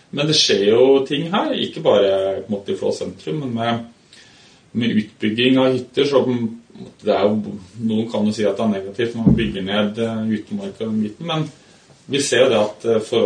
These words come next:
oss, eh, her på gården, sånn som vi har på en måte startet opp, så er jo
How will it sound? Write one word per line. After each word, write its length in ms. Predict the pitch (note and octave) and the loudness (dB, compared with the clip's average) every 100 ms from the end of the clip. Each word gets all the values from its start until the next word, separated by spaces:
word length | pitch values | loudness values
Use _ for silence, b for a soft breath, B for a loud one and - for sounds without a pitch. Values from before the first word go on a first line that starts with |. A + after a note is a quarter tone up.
| G#2 | 2
oss, 380 | G#2+ - - A#2 | 0 -8 -4 -4
eh, 60 | |
her 300 | A2+ A2+ G2 G2 | 0 -2 -4 -4
på 120 | A#2 | 0
gården, 340 | A2 - D#4+ | 4 6 4
sånn 140 | B2+ B2 | 0 -2
som 400 | B2+ A#2 A2 G#2+ | -2 2 4 2
vi 140 | G2+ | 0
har 120 | G#2+ G#2+ | -2 -2
på 100 | A2 | -2
en 100 | G2+ | -4
måte 140 | - | -6
startet 500 | - - G2+ - - | -8 -6 -6 -6 -4
opp, 140 | C2 | -4
så 160 | - C4 - | 0 0 2
er 100 | G#2+ | 4
jo 380 | G#2+ A2+ A2 | 4 4 2